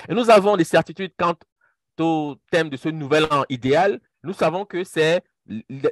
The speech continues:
l'idée apparaître, l'idée retourner, l'idée rentrer, l'idée tournoyer, l'idée faire retourner, et cetera. Bref, nous avons, euh, conceptuellement la certitude, hein, de ces solutions, ou tout au moins de ces, de ces, de ces perspectives à partir des, des éléments fournis par,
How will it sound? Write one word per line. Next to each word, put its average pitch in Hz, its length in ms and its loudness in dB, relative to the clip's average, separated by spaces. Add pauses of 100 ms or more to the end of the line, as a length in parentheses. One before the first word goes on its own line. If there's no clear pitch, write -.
l'idée 127 720 -4
apparaître, 143 640 2
l'idée 131 320 0
retourner, 139 720 -6
l'idée 139 360 0
rentrer, 131 480 -2
l'idée 135 340 -6
tournoyer, 131 520 -4
l'idée 156 280 -6
faire 156 300 -2
retourner, 123 440 -10
et 113 80 -4
cetera. - 360 -8
Bref, 185 300 -4 (360)
nous 202 220 -4
avons, 175 340 -4 (560)
euh, - 60 -10
conceptuellement 151 960 -2
la 127 160 0
certitude, 170 720 -8 (280)
hein, 139 200 0
de 117 80 -6
ces 156 160 0
solutions, 143 560 -10 (200)
ou - 80 -14
tout 165 200 -12
au 147 80 2
moins 147 200 4
de 117 120 -4
ces, 147 200 2
de 117 140 -10
ces, 156 300 2
de 113 80 -12
ces 160 160 2
perspectives - 640 -4
à 113 80 0
partir 208 560 -2 (640)
des, 107 120 -4
des 113 220 -4
éléments 135 340 -2
fournis 135 280 -6
par, 165 460 -2